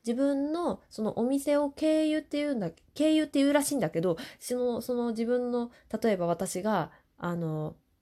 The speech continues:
子供用の洋服をよ-、洋服これ可愛いよって用意してるとするじゃないですか。そこのお店を見て、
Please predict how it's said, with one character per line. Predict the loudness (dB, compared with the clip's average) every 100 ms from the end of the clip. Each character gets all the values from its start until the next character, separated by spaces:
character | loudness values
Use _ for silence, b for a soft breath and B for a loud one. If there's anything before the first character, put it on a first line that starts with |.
| _
子 | 0
供 | 2 4 4
用 | 4 4
の | 0 -2
洋 | 2 0
服 | 2 2
を |
よ-、 | 2 2 -4 _ _ _ 0
洋 | 2
服 | 2 -4
こ | -4
れ | -4
可 | -2 -2
愛 | 0 2
い |
よ | 2 0
っ | -4
て | -6 -4 -4 B B B
用 | 4 4
意 |
し | 4
て | 0
る | -2
と | -4
す | -4
る | -6
じ | -4
ゃ |
な | -4
い |
で | -6
す |
か。 | -8 -12 B
そ | -14 -8
こ | -4
の | -4 -4 -4
お |
店 | -4 -2 0
を | 0
見 | 0 -4
て、 | 0 2 2